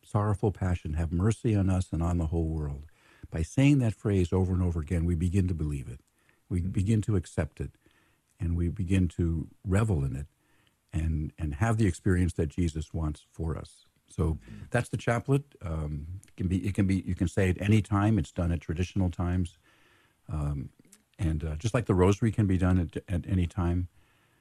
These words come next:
So it's, the chaplet is just this way of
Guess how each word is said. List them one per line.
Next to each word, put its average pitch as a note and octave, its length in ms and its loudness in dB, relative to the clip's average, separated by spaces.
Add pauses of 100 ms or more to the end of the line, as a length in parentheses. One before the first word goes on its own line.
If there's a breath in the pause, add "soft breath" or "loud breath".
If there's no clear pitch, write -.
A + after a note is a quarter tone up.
(100)
So F#2+ 360 4 (140)
it's, F2 240 -6
the F#2+ 80 -2
chaplet C3 380 2
is A2+ 80 2
just - 240 0
this A2 180 0
way G2+ 220 4
of E2+ 140 0